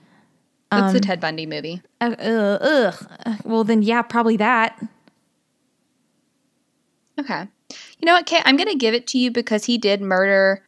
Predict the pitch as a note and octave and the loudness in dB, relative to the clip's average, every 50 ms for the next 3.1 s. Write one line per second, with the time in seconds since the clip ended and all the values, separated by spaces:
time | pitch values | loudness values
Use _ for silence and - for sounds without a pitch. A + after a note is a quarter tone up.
0 | _ _ _ - F#3+ F#3+ F#3+ F3+ F#3+ F#3 - - E3+ E3 E3+ F#3 F#3+ - - G3+ | _ _ _ -4 0 0 0 0 -2 -6 -2 2 2 2 2 0 -2 -6 -8 -8
1 | G3 - - G#3+ G#3 A3 - - - - _ _ _ _ _ _ _ _ _ - | -6 -2 2 2 2 2 0 -4 -18 -20 _ _ _ _ _ _ _ _ _ 2
2 | A3+ B3 B3 B3 - - G#3+ G3+ G#3 A#3 - - D#4 D#4 D#4 D4 C4+ A#3+ G#3 - | 4 6 6 4 4 6 8 8 8 6 4 0 0 0 0 2 2 2 2 2
3 | - | 0